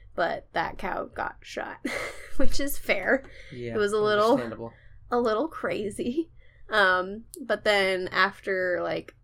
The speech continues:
Speaker 1: a while of chasing all the cows, they were able to corral them into a cul-de-sac, and it, like, took, I
Speaker 2: Bunch
Speaker 1: think,
Speaker 2: of
Speaker 1: like, an
Speaker 2: cowboys.
Speaker 1: hour. Yeah, like, after more than an hour of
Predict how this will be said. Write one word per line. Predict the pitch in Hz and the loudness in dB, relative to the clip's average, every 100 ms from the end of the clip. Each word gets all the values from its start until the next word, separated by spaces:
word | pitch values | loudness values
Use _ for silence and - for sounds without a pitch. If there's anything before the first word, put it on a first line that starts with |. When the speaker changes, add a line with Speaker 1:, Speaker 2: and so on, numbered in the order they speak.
| - - - - - | -20 -20 -20 -20 -10
Speaker 1:
a | 170 | -4
while | 165 165 170 | 2 2 0
of | 165 - | -4 -8
chasing | - 175 190 160 160 | -6 -6 -6 -8 -8
all | - 165 | -6 -6
the | 165 | -6
cows, | 185 156 156 151 | -6 -4 -4 -6
they | 160 151 | -8 -8
were | 156 | -6
able | 151 160 - 170 | -8 -8 -12 -12
to | - - - 240 - - | -12 -12 -12 -16 -18 -12
corral | 190 170 - 160 | -6 -4 -4 -6
them | 160 | -8
into | 175 - | -10 -10
a | 156 | -12
cul-de-sac, | - 160 143 - 135 135 - - | -10 -10 -10 -8 -8 -8 -10 -18
and | - | -18
it, | - - | -16 -16
like, | - - | -16 -14
took, | - 156 - - - _ _ _ - - - _ _ _ _ _ _ - - _ _ _ - | -12 -10 -12 -20 -20 _ _ _ -20 -20 -20 _ _ _ _ _ _ -20 -20 _ _ _ -14
I | |
Speaker 2:
Bunch | 240 226 | -12 -10
Speaker 1:
think, | 202 | -8
Speaker 2:
of | 208 | -6
Speaker 1:
like, | - | -4
an | 185 | -2
Speaker 2:
cowboys. | 170 175 | 0 2
Speaker 1:
hour. | 170 170 175 175 180 196 - | 2 2 2 4 4 2 -2
Yeah, | 214 185 | -6 -4
like, | 185 190 - | -2 -6 -6
after | - 180 - | -8 -6 -4
more | 196 180 | -2 0
than | 175 | -2
an | 170 | -2
hour | - 160 170 175 | 0 0 2 0
of | 180 | -4